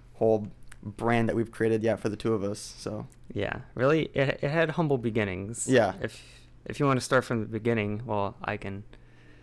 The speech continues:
Speaker 2: go ahead and, uh, uh, start with that there.
Speaker 1: Yeah, go ahead.
Speaker 2: Because, uh, really, that started both when we were in high school.
Speaker 1: Yep.
Speaker 2: Which was a few years ago.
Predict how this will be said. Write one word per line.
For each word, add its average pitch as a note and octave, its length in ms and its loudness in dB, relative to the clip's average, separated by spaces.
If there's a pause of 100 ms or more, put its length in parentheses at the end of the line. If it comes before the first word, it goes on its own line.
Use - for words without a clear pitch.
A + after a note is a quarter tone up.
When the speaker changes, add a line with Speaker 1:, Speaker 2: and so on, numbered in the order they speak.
(360)
Speaker 2:
go G2+ 160 -2
ahead G2+ 220 0
and, G2 180 -2
uh, F#2+ 240 -4 (1300)
uh, - 20 -8
start - 360 -2
with G#2 100 -8
that - 220 -4
there. G2 260 0
Speaker 1:
Yeah, F#3 220 2
go C3+ 120 2
ahead. E3+ 180 -2 (840)
Speaker 2:
Because, A2+ 500 0
uh, A2 380 6
really, F3 240 4
that F3+ 140 6
started D#3+ 440 4 (400)
both C#3+ 300 0
when B2+ 180 2
we A#2+ 120 2
were A2+ 160 0
in G#2 80 -2
high A#2 280 0
school. - 520 -4
Speaker 1:
Yep. C#3 180 2 (400)
Speaker 2:
Which - 220 -12
was - 240 -6
a A#2+ 40 -6
few - 180 -6
years F#2+ 320 -6
ago. F2+ 400 -4